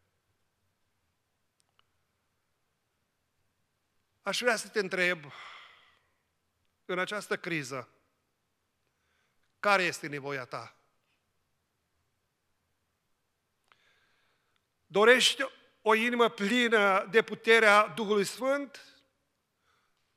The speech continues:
Un Duh înalt la decizii corecte? Tu, cel care mă asculți, s-ar putea să fii în criză în această zi.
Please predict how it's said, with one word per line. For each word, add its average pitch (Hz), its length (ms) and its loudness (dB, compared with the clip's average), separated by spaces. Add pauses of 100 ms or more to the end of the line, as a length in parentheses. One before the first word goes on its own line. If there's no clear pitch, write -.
(260)
Un 208 240 2
Duh 240 300 -2
înalt 208 880 -2 (880)
la 185 180 0
decizii 196 560 -4
corecte? 220 720 -2 (1900)
Tu, 311 120 -16
cel 262 500 2 (560)
care 220 180 0
mă 226 100 0
asculți, 156 680 -6 (1400)
s-ar 233 300 0
putea 269 260 -2
să 240 140 -4
fii 220 240 -4
în 180 100 -4
criză 170 300 -4
în 165 60 -2
această 165 360 -6
zi. 135 340 -8